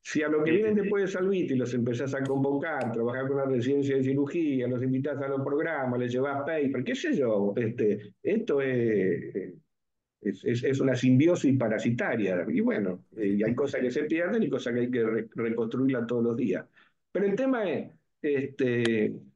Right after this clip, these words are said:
Speaker 1: este, ¿está aumentando o está bajando? Entonces, el, ¿se puede montar un sistema? Sí, se puede montar un sistema. Fácil y barato. Y después, si vos decís, pero los huevos de Tenia son iguales,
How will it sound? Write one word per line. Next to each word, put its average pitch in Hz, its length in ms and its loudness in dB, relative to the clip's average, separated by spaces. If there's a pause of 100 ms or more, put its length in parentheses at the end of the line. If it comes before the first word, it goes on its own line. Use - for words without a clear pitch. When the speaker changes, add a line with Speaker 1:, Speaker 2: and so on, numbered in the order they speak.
(140)
Speaker 1:
este, 131 300 0
¿está 143 120 0
aumentando 214 500 2
o 185 40 4
está 165 160 0
bajando? 120 480 0
Entonces, - 360 0
el, 139 220 2
¿se 156 180 -2
puede 262 220 2
montar 156 320 2
un 127 60 2
sistema? 143 400 0
Sí, - 160 0
se 175 120 2
puede 247 160 0
montar 110 280 2
un 101 80 4
sistema. 90 520 -2 (320)
Fácil 151 460 -2
y 143 120 2
barato. 101 580 0
Y 143 80 6
después, 202 420 2
si 123 140 2
vos 127 200 6
decís, 156 300 2
pero 107 160 2
los 107 140 2
huevos 113 680 2
de 98 80 0
Tenia 117 680 0 (280)
son 117 220 0
iguales, 113 840 2